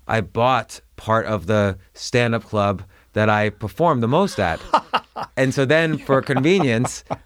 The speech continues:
Speaker 1: I rented
Speaker 2: Now they have to let you go up.
Speaker 1: Yeah, well, well, no, I, I always tell them if I'm bad, do not let me up.
Speaker 2: Uh-huh,
Speaker 1: And, uh,
Speaker 2: okay.
Speaker 1: uh,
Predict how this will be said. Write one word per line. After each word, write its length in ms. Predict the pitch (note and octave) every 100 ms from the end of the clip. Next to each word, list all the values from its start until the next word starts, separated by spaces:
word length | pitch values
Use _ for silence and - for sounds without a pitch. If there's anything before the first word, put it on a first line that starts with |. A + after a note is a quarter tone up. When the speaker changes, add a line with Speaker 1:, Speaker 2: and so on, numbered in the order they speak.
| -
Speaker 1:
I 160 | A#2+ A#2+
rented 300 | A2+ C#3+ G3+
Speaker 2:
Now 60 | A3+
they 140 | G3+
have 220 | F3+ G#3
to 80 | A#3
let 180 | F3+ E3+
you 100 | C#3+
go 240 | C3+ C3
up. 220 | B2 A2 - _
Speaker 1:
Yeah, 120 | C3+ D3+
well, 320 | E3+ E3+ D3+
well, 180 | E3+ E3+
no, 160 | E3
I, 160 | C#3 B2 - -
I 300 | C3 - C#3
always 500 | B2 D3+ D#3+ E3 B2 -
tell 280 | E3 C#3
them 400 | B2+ B2 A#2 A2+ G2+ - _ -
if 160 | A2+
I'm 420 | - B2+ B2+ C3 A2+
bad, 720 | B2+ C#3 C#3+ A#2+ A2+ G#2+ G#2 - _ _ _ - A2
do 140 | A2
not 260 | B2 A#2 A2+
let 140 | A2
me 120 | A#2
up. 220 | A2+ F#2+ -
Speaker 2:
Uh-huh, 260 | C3 A#2 B2
Speaker 1:
And, 320 | C3 B2+ B2+
uh, 20 |
Speaker 2:
okay. 480 | B2+ B2 B2 A#2+ A#2
Speaker 1:
uh, 360 | B2 A#2 A2+